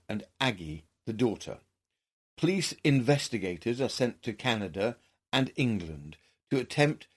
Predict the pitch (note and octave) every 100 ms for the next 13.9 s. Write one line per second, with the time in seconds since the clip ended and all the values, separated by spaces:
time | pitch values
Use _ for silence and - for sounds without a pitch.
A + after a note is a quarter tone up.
0 | _ C#3 - D3 - - G#2+ G2 - B2
1 | A#2 - A#2 - - E2 _ - - _
2 | - G#2 F#2+ A#2+ A#2+ B2 A#2+ G2+ D2+ -
3 | - A2 G#2 F#2+ G2+ G#2 D2 - _ _
4 | - B2+ D3+ G#2 B1 A#1+ - _ _ _
5 | _ _ _ _ _ - E3+ E3 D#3 -
6 | C#3+ B2 D#3+ D3 B2+ B2 _ _ _ -
7 | C3+ C#3+ C3+ - D3+ - C#3+ A2 G#2+ F2
8 | F#2 G#2+ A2+ A2 G#2+ G2+ _ - A2+ A#2
9 | - _ - E3 C3 G2 F2+ F2+ A#2 B2+
10 | - - C2 - - _ - G2 F#2 A#2+
11 | C3+ C#3+ - _ - C3 - G#2+ G2 F#2+
12 | - D2 - - - _ _ _ _ -
13 | A#2+ G#2+ A2+ A2 E3+ D#3 - D#2+